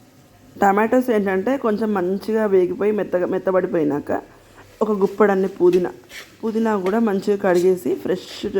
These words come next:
పుదీనా కూడా వేసేసుకున్నాను. పుదీనా ఏంటంటే మంచి ఫ్లేవర్ వస్తుంది పుదీనా వల్ల. పుదీనా కొంచెం మంచిగా వేగిపోయి చే-, మొత్తం దగ్గరకు వచ్చేస్తుంది. దాని తర్వాత దాని తర్వాత కొత్తిమీర కూడా వేసేసుకోవాలి. కొత్తిమీర ఒక గుప్పడు,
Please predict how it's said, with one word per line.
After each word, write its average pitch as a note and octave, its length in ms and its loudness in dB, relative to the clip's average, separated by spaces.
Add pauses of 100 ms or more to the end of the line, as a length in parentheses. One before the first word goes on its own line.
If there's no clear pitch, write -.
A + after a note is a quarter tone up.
(280)
పుదీనా F3 280 2
కూడా E3+ 160 2
వేసేసుకున్నాను. D3+ 680 -2 (520)
పుదీనా A3 240 2
ఏంటంటే G#3+ 580 0
మంచి G#3 300 -2
ఫ్లేవర్ G#3 440 0
వస్తుంది F#3+ 400 -2
పుదీనా F3 340 0
వల్ల. D3+ 360 0 (680)
పుదీనా A3 240 2
కొంచెం A3 360 0
మంచిగా G#3 680 -2
వేగిపోయి F#3+ 560 2 (120)
చే-, F#3 100 2
మొత్తం F3+ 420 -4
దగ్గరకు F#3 340 0
వచ్చేస్తుంది. E3 580 -2 (500)
దాని G3+ 220 2
తర్వాత D#3 500 0 (680)
దాని G3 200 4
తర్వాత F#3 220 2 (120)
కొత్తిమీర G3+ 380 2
కూడా G3+ 160 6
వేసేసుకోవాలి. D#3 600 -6 (580)
కొత్తిమీర G3+ 420 2
ఒక F3+ 120 0
గుప్పడు, F#3+ 280 -2